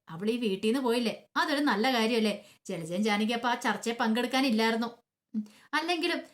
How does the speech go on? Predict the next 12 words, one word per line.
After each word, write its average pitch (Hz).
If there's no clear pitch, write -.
അവർ 302
രണ്ടുപേരും 302
ഈ 285
കേസിനകത്ത് 277
ഉൾപ്പെട്ടിട്ടില്ലല്ലോ. 233
അപ്പൊ -
അതിൻ്റെതായ 170
ഒരു 214
സന്തോഷം 226
അവർക്ക് 233
രണ്ടുപേർക്കും 254
ഉണ്ടായിരുന്നതിനും. 226